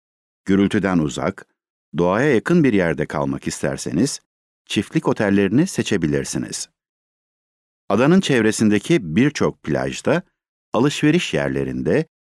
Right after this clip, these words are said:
ve lokantalarda vakit geçirebilirsiniz. Eylül başında yapılan ve bağ bozumu denilen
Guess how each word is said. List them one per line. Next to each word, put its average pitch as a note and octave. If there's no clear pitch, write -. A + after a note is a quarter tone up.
ve E2
lokantalarda B2
vakit F#2
geçirebilirsiniz. D2+
Eylül A#2+
başında A2
yapılan D2
ve E2+
bağ A#2+
bozumu F2+
denilen D#2